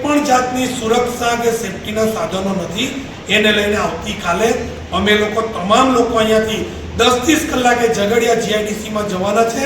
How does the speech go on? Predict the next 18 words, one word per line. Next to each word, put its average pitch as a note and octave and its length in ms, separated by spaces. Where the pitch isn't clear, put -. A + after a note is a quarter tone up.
મારી A3 300
તમામ B3 320
લોકોને B3+ 320
આ A#3+ 100
મીડિયાના A3+ 400
માધ્યમથી G#3+ 480
વિનંતી B3+ 440
છે F#3+ 100
કે G#3 180
જે B3+ 240
કોઈ C#4 240
પણ B3+ 160
આવી A#3+ 240
આજુબાજુના A3+ 640
કંપનીવાળાને G#3 640
પણ G3 160
સમસ્યા G3 460
હોય C#4 120